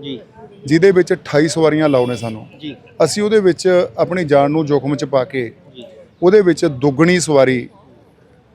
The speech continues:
Speaker 2: ਦੁੱਗਣੀ ਤੋਂ ਵੀ ਵੱਧ ਸਵਾਰੀ, ਸੱਠ ਤੋਂ ਪੈਂਹਠ ਸਵਾਰੀਆਂ ਲਈ ਜਾ ਰਹੇ ਆ।
Speaker 1: ਜੀ।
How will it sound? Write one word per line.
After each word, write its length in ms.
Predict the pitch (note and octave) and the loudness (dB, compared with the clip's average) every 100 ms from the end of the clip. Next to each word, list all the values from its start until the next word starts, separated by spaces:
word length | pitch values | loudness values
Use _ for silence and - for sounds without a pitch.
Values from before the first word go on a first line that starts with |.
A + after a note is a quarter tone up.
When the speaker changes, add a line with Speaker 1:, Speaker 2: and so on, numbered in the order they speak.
| _ _ D3+ | _ _ -2
Speaker 2:
ਦੁੱਗਣੀ 320 | D3 F#3 G3+ | -2 0 2
ਤੋਂ 120 | G#3 | 4
ਵੀ 60 | G3 | 4
ਵੱਧ 240 | D#3 E3+ | 2 2
ਸਵਾਰੀ, 340 | E3 D#3 C3+ | 0 0 0
ਸੱਠ 220 | C3 D#3+ - | -2 -4 -4
ਤੋਂ 100 | F3 | -10
ਪੈਂਹਠ 200 | E3 F3 | -8 -8
ਸਵਾਰੀਆਂ 360 | F#3+ F3+ D#3+ D3 | -6 -6 -4 -6
ਲਈ 140 | C3+ | -6
ਜਾ 160 | A#2+ A2+ | -6 -8
ਰਹੇ 120 | A#2+ | -10
ਆ। 60 | A2+ - - | -14 -18 -20
Speaker 1:
ਜੀ। 100 | - | -20